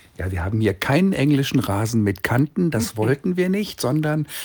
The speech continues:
Speaker 1: wirklich Wiese, so ein bisschen wirklich wie Bullabü. Es ist einfach so. Es ist mein Lieblingsbegriff, Bullabü.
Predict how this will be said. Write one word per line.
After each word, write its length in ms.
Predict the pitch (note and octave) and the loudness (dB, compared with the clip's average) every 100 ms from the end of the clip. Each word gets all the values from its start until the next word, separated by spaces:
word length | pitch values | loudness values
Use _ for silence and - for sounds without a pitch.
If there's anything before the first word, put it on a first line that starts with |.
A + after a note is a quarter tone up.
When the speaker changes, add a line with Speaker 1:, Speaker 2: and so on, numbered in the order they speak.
| - | -2
Speaker 1:
wirklich 580 | A#2 D#3 - C3+ - F#2+ | 2 2 0 -6 -4 -6
Wiese, 360 | A2 D3+ D3+ C3 | -4 -4 -4 -2
so 120 | B2+ | -2
ein 160 | C3 | -2
bisschen 420 | C3 G3+ - E3 C3 | -2 -2 0 0 2
wirklich 380 | C3 - B2 | 0 -2 -4
wie 80 | C3 | -2
Bullabü. 480 | G#2+ F2 E2 E2 G#2 | -2 -2 -2 -6 -8
Es 140 | - | -6
ist 160 | - - | -4 -4
einfach 340 | - F2 E2 | -6 -10 -10
so. 220 | - - A2 | -12 -8 -6
Es 80 | |
ist 120 | B2+ C3+ | -4 -2
mein 160 | A#2 | -2
Lieblingsbegriff, 680 | G#2 G2+ G2 - F2+ - F#2 | -4 -6 -8 -8 -10 -8 -12
Bullabü. 460 | - - - G2+ | -10 -12 -10 -12